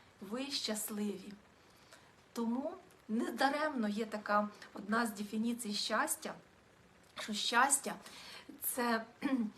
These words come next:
долання перешкод, різних бар'єрів на шляху до заздалегідь визначеної цілі. Коли у вас є ціль, яка вам гріє душу, гріє серце, і ви її хочете, ви подолаєте будь-які бар'єри.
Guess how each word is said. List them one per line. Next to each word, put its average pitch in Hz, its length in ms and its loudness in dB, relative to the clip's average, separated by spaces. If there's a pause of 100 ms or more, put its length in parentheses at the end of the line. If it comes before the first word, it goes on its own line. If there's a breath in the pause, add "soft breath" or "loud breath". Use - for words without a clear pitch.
(380 loud breath)
долання 220 640 2
перешкод, 226 960 -2
різних 220 480 -4
бар'єрів 202 640 -4 (360 loud breath)
на 220 140 2
шляху 240 640 -2 (100)
до 220 240 0
заздалегідь 220 920 0
визначеної 202 720 -2
цілі. 185 400 -6 (440 loud breath)
Коли 233 220 -2
у 269 40 -2
вас 247 220 -4
є 233 120 0
ціль, 240 320 -6
яка 208 320 -2
вам 220 180 2
гріє 214 320 -4
душу, 208 400 -8
гріє 202 340 -6
серце, 208 540 -4 (320 loud breath)
і 208 80 -2
ви 208 140 -2
її 185 240 -2
хочете, 247 580 -6 (440 loud breath)
ви 240 100 2
подолаєте 240 680 0 (160)
будь-які 208 680 -4
бар'єри. 185 640 -6